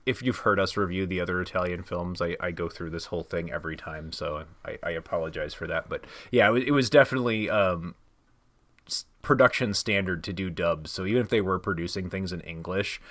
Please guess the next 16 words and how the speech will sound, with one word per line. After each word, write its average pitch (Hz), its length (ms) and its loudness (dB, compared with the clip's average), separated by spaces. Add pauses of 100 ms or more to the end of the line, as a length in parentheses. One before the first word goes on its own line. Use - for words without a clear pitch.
(280)
um, 80 520 -2
they 98 120 2
would 87 440 -2
usually, 92 480 -2
would 90 160 -4
just 101 160 -4
to 113 80 0
save 135 220 4
money, 104 260 2
literally, 101 300 2
they 87 120 -2
weren't 92 300 0
doing 95 300 -4
on-screen 90 540 -4
au-, 82 240 -4
or - 200 -4